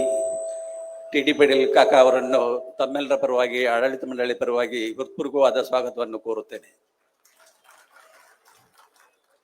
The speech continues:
ಅದೇ ತೆರನಾಗಿ ನಮ್ಮ ಸಂಸ್ಥೆಯ ಮಾರ್ಗದರ್ಶಕರು, ಚಿಕ್ಕೋಡಿ ಲೋಕಸಭೆಯ ಮಾಜಿ ಸಂಸದರು,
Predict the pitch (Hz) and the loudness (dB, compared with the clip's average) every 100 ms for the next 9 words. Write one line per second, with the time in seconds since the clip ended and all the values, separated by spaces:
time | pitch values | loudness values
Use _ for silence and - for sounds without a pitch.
0 | _ _ _ _ _ _ _ 113 135 143 | _ _ _ _ _ _ _ -8 -6 -2
1 | 139 139 139 147 143 - - _ _ _ | -2 -2 -4 -4 -6 -12 -20 _ _ _
2 | _ _ _ _ _ _ _ _ _ _ | _ _ _ _ _ _ _ _ _ _
3 | 123 120 143 143 139 151 135 135 135 135 | -10 -6 -2 -2 0 0 2 0 0 -2
4 | - 143 143 151 151 - - _ _ _ | -2 -2 0 -2 -6 -12 -20 _ _ _
5 | _ _ _ _ 151 - 147 139 135 143 | _ _ _ _ -12 -2 0 2 0 -2
6 | 135 131 131 131 123 - - - - _ | 0 2 4 4 0 -8 -16 -20 -20 _
7 | _ _ _ _ _ _ _ 139 131 131 | _ _ _ _ _ _ _ -4 -4 -4
8 | 139 120 139 135 | -4 -2 0 0